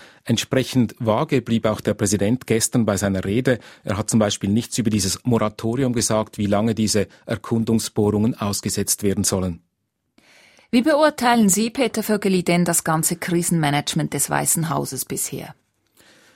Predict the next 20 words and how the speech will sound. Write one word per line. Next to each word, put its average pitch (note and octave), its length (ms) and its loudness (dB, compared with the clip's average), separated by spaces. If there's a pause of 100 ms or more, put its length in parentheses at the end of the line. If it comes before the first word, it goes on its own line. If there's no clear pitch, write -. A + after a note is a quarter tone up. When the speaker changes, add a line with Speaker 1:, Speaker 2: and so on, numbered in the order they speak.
(680)
Speaker 1:
Zwiespältig. C#3 1000 0
Also A#2+ 220 4
Barack C3 340 0
Obama C3 360 2
hat - 380 -4
sich - 300 -4
relativ A#2+ 360 0
spät C3 400 0
von A2+ 280 0
B A#2+ 160 2
P A#2 360 0
freigeschwommen. C3 800 0
Er G#2+ 80 2
ist G#2+ 140 0
natürlich A2+ 320 -2
von G#2+ 120 -2
B A#2 160 0
P G#2 220 -2
technisch - 520 -4
abhängig, A#2+ 520 0